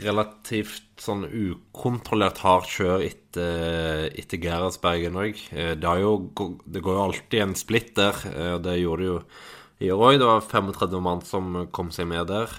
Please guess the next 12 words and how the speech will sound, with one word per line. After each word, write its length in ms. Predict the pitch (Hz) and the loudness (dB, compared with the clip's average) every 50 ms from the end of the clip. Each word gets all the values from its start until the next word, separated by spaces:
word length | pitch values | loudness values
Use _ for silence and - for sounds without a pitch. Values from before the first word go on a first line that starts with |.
| - | -12
eh, 480 | 80 78 85 82 82 78 76 80 80 80 78 - - - - - - - - - - - - - - - - - - - - - - - - | -8 -6 -4 -4 -4 -6 -6 -6 -8 -8 -10 -10 -10 -10 -10 -8 -8 -10 -10 -10 -10 -10 -10 -10 -12 -12 -12 -12 -14 -14 -14 -14 -14 -10 -4
mens 340 | 92 90 87 82 - - | -4 -2 -2 -4 -6 -8
det 100 | - 82 | -8 -2
tidligere 320 | 92 87 85 90 95 104 113 | 0 2 2 4 4 4 2
år 40 | 101 | 2
for 80 | - - | 0 -2
så 80 | 98 85 | -4 -2
vidt 80 | - 90 | 0 0
har 100 | 82 82 | 0 0
vært 460 | 80 - - - - - - - - - | -2 -4 -8 -18 -20 -18 -18 -18 -12 -6
mindre 880 | 87 90 90 85 85 85 85 85 85 85 87 87 85 82 82 95 98 | -2 0 0 0 0 -2 -4 -4 -4 -4 -4 -4 -4 -4 -2 -2 0
grupper, 440 | 92 98 - - - 120 131 131 - | 0 -2 -4 -2 -2 0 0 0 -2